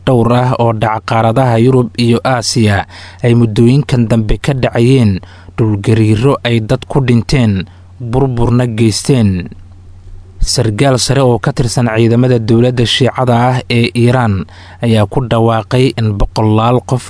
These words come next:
oo Shiico Iiraaniyiin ah lagu dilay dibadbaxyada ka socda waddankan ee looga soo horjeedo xukunka xukuumadda Tehraan. Sarreeyo guuto Cali Xaaji Zaadah, taliyaha ciidanka cirka ee Iiraan,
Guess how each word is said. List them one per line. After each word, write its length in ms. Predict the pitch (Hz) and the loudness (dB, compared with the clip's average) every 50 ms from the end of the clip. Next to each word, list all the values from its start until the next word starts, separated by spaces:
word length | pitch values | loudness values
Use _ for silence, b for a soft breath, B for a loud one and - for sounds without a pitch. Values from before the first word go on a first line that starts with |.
| - | -4
oo 140 | - 120 117 110 | -2 -2 -2 -2
Shiico 560 | - - - - 123 117 113 - 127 131 - | -4 -6 -2 0 0 0 0 0 -4 -4 -2
Iiraaniyiin 720 | - 120 117 113 113 113 113 113 113 113 123 127 123 117 | -2 0 2 2 2 4 4 2 2 2 2 2 2 0
ah 160 | - 117 113 | 0 0 0
lagu 320 | 113 110 117 110 120 131 120 | 2 2 0 0 0 -4 -2
dilay 320 | 110 120 117 120 123 131 120 B B B B B B B | 0 0 2 2 2 2 0 B B B B B B B
dibadbaxyada 720 | 117 110 113 110 107 98 104 107 - - 127 131 127 120 - | -2 0 0 0 0 0 -2 -2 0 0 0 0 0 0 -2
ka 80 | 151 | -4
socda 400 | 127 - - 113 113 113 117 113 | -4 -2 -2 -2 0 0 2 2
waddankan 640 | 117 127 127 117 120 117 107 - - 127 123 123 123 - - - - - - | 2 0 0 0 -2 -2 -2 -2 -2 -2 -2 -2 -2 -4 -10 -20 -20 -20 -4
ee 140 | - 113 107 101 | 0 2 4 4
looga 320 | 104 107 104 104 135 131 | 4 4 4 2 2 0
soo 240 | - - 131 120 117 | 0 0 2 2 4
horjeedo 480 | 131 131 120 - - 127 120 113 117 107 - | 2 2 0 -2 0 0 2 2 0 -2 -2
xukunka 560 | - 127 - - - 123 113 - - 135 117 - 127 | -6 -8 -6 -2 -2 -2 -2 -2 -2 -6 -4 -4 -6
xukuumadda 480 | - - - 117 120 127 123 117 117 | -6 -2 -2 0 0 0 0 -2 -4
Tehraan. 640 | 104 - 127 113 113 120 143 127 117 110 98 90 - - B B B B B B B B B | -4 -2 -2 0 0 0 0 0 0 0 -2 -4 -6 -10 B B B B B B B B B
Sarreeyo 600 | B - - - 113 104 110 107 107 113 127 127 120 | B -6 -2 -2 0 0 2 2 4 4 2 2 0
guuto 540 | 113 110 113 113 107 - - - 131 127 - - - - | -2 -2 0 0 0 0 0 0 0 0 -2 -6 -14 -10
Cali 320 | - 120 123 131 127 120 | -6 -4 -2 0 0 0
Xaaji 520 | 110 - - - 123 127 131 120 110 113 113 | -2 -4 -4 -2 0 0 0 -2 -2 -2 -2
Zaadah, 680 | 101 101 104 120 123 131 131 110 107 104 98 101 - - - - - - | -2 -2 0 0 0 0 0 0 0 0 0 -2 -4 -8 -16 -20 -20 -6
taliyaha 560 | - 113 110 107 120 131 127 120 120 107 113 | -4 -2 0 2 2 2 2 0 -2 0 0
ciidanka 400 | 120 127 127 127 113 104 - 120 | 0 2 2 0 0 0 -2 -4
cirka 320 | 113 120 135 127 - - 123 | -2 -2 -4 -4 -2 -2 0
ee 200 | 117 113 113 - - | 2 2 0 0 0
Iiraan, 480 | 117 120 127 135 123 110 98 87 82 | 0 2 2 2 0 0 -2 -4 -6